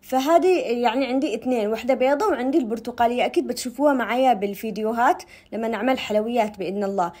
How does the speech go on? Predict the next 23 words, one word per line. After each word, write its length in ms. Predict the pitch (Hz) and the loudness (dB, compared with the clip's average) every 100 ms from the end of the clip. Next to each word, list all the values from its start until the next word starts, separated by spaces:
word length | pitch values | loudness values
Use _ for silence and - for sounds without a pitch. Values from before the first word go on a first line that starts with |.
| 226 | -8
والآن 340 | 247 269 339 | -4 0 2
بقول 240 | 277 302 | 2 0
لكم 240 | 302 349 302 | 0 0 2
كيف 200 | 359 349 | 0 -2
تحفظوا 440 | - - 277 330 | -6 -6 -2 0
البهارات. 640 | 254 220 226 220 202 185 - | 0 -2 -2 0 0 -2 -10
عشان 220 | 208 240 | -10 -8
تحفظوا 420 | 233 - 285 285 330 | -6 -6 -2 2 2
البهارات 720 | 247 214 226 233 247 339 349 | 2 -2 2 2 4 2 2
لما 140 | 226 | -4
تجوا 220 | 226 254 | -4 -4
تطحنوها، 720 | 285 220 - 233 240 262 330 453 - - - | -6 -6 -8 -6 -2 0 0 -2 -8 -20 -8
يعني 220 | 220 277 | -2 0
على 140 | 254 | 0
الكمية 400 | 226 269 262 311 | 0 0 2 2
اللي 200 | 311 277 | 2 2
أنا 120 | 262 285 | 0 0
عملتها 400 | 254 269 277 392 | 0 0 2 0
حطيت 420 | 269 247 330 302 | 0 -2 0 0
ملعقة 380 | 247 247 262 302 | -2 -4 -2 -4
صغيرة 440 | - 233 285 349 | -2 -2 2 4
من 180 | 269 220 | 4 0
الملح. 440 | 214 202 175 - | -2 -2 -2 -6